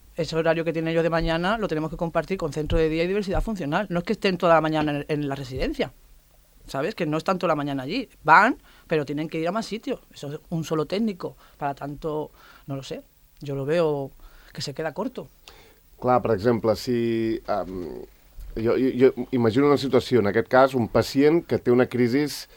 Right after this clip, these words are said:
Speaker 1: Mm.
Speaker 2: diríem, emocional, em, psicològica, a la tarda.
Speaker 1: Mm.
Speaker 2: No hi ha psicòleg,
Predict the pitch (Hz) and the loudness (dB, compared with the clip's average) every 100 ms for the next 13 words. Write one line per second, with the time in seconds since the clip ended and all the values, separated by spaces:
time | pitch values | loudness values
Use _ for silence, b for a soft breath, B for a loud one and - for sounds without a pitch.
0 | b b b b _ _ _ _ _ - | b b b b _ _ _ _ _ -10
1 | 104 104 110 117 127 139 131 117 110 104 | -6 -2 2 6 6 8 6 4 2 0
2 | 104 95 120 117 135 143 143 143 139 120 | 0 -2 0 4 6 6 6 6 6 6
3 | 113 104 98 98 87 110 120 120 127 117 | 6 4 0 -6 -6 -4 2 6 6 4
4 | 131 143 143 151 - 113 107 101 127 117 | 2 4 4 2 0 0 2 4 6 6
5 | 101 90 78 _ - 104 117 113 120 123 | 4 -2 -4 _ -10 0 2 2 0 4
6 | 147 127 | 6 4